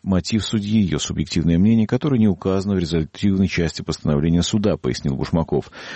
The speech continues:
Двенадцатого февраля суд в Екатеринбурге признал Юлию Савиновских мужчиной, а ее брак однополым. Защита отмечала, что это была единственная возможность отказать вернуть ей приемных детей. Правительство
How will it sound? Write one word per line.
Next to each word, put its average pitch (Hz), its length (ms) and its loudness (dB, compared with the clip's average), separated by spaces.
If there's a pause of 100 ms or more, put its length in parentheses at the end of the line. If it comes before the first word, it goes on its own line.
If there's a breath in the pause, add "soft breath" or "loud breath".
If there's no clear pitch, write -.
(120)
Двенадцатого 82 460 -2
февраля 98 420 0
суд 123 240 -2
в - 40 -6
Екатеринбурге 87 720 0
признал 95 360 2
Юлию 92 360 0
Савиновских 87 580 0
мужчиной, 98 520 2
а 69 100 0
ее 82 180 0
брак 90 300 -2
однополым. 92 580 0 (320 loud breath)
Защита 92 320 -2
отмечала, 85 480 0
что 92 140 -2
это 82 120 -4
была 82 180 0
единственная 107 440 0
возможность 101 420 0
отказать 87 540 -2
вернуть 80 380 2
ей 107 80 2
приемных 73 640 -2 (100)
детей. 69 400 -4 (1080 loud breath)
Правительство 104 640 -2